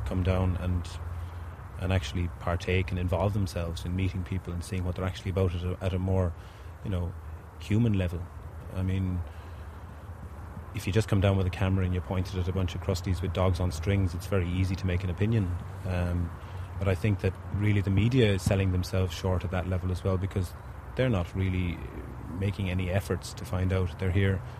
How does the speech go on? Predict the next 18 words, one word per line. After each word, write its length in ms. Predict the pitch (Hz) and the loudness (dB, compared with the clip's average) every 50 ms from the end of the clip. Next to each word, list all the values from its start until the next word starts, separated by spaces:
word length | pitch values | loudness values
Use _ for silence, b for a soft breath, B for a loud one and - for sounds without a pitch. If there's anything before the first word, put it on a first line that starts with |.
| B B | B B
purely 240 | - 113 110 104 104 | 2 4 4 4 4
for 140 | 90 - 95 | 2 0 -2
the 140 | 87 92 90 | -2 -2 -2
sensationalist 840 | - - 95 87 - - 92 95 92 - - 92 92 92 90 - - | -2 0 -2 -2 0 0 0 0 -2 -2 -2 -2 0 0 -2 -2 -4
tabloid 440 | - 95 92 90 92 95 92 92 90 | -2 -2 0 0 2 2 2 0 0
opinion 340 | - - 98 92 92 90 | -2 0 0 2 2 2
of 80 | 90 87 | 0 -2
a 60 | 90 | -2
story. 380 | - - 98 98 107 113 104 92 90 - - | -4 -2 0 0 2 2 0 -2 -2 -4 -4
Um, 280 | 92 90 90 90 87 85 - - B B B B B B B B B B B B B B - - - - - - | -2 -2 -2 -2 -4 -4 -8 -8 B B B B B B B B B B B B B B -12 -14 -14 -12 -8 -6
um, 320 | 87 87 90 87 87 95 - - - - - - | -4 -2 -2 -2 -2 -4 -6 -8 -12 -12 -8 -4
we, 540 | 92 92 98 98 98 101 101 101 98 - - - - - - - - - - - - - - - - - - - | 0 2 4 4 4 4 4 2 2 0 -2 -6 -12 -14 -14 -14 -14 -14 -14 -14 -14 -14 -14 -12 -12 -12 -8 -2
we 380 | - 156 175 170 143 123 113 92 - - - - - - - - | 2 2 4 4 4 4 2 0 -4 -10 -12 -14 -14 -12 -8 -2
recognise 540 | 98 107 117 - - 131 120 92 90 90 - | 2 2 2 2 2 0 0 2 2 0 -2
that 160 | 85 78 78 | -4 -6 -8
fact. 320 | - 87 85 78 - - | -6 -6 -6 -6 -4 -4
I 20 | 92 | -2
mean, 240 | 90 90 92 92 | 0 0 0 0